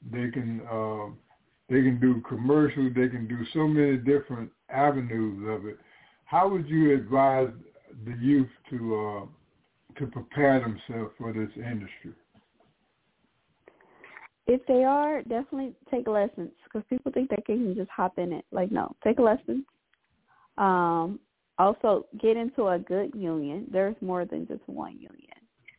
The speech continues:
Speaker 2: in order to protect you, so you can get your money on a long, long, uh, on the back end and pay up front, um,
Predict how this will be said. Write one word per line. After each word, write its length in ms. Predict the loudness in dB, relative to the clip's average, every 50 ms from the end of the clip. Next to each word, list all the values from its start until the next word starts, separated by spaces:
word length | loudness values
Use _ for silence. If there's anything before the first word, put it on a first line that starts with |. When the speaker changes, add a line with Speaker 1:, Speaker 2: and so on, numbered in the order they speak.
| _ _ _ _ _ _ _ _ _ -4
Speaker 2:
in 140 | 0 4 4
order 200 | 6 6 6 6
to 60 | 4
protect 420 | 2 -2 -2 0 2 2 2 0 -2
you, 100 | -2 0
so 60 | 0 0
you 60 | 0
can 100 | 0 0
get 200 | -2 -2 0 0
your 80 | 0
money 240 | 2 2 0 0 0
on 80 | 0 0
a 80 | 0
long, 300 | 0 0 0 0 -2 -4 -6 _ _ _ _ -6
long, 320 | -2 0 2 2 2 0 -2 -4 -8 -8
uh, 100 | -8 -8 -8 _ _ -2
on 200 | 0 0 2 2
the 60 | 2
back 300 | 2 4 4 2 2 -2
end 300 | -6 -10 -8 -10 -10 -12 _ _ _ _ _ _ _ _ _ _ _ _ _ _ _ _ _
and 380 | 2 4 4 6 4 2 0 -2
pay 300 | -2 0 2 2 2 0 -2 -6
up 160 | -6 -8 -6 -2
front, 320 | 0 2 2 2 0 -4 _ _ _ _ -2
um, 640 | 0 2 2 2 2 0 0 -2 -2 -4 -4 -6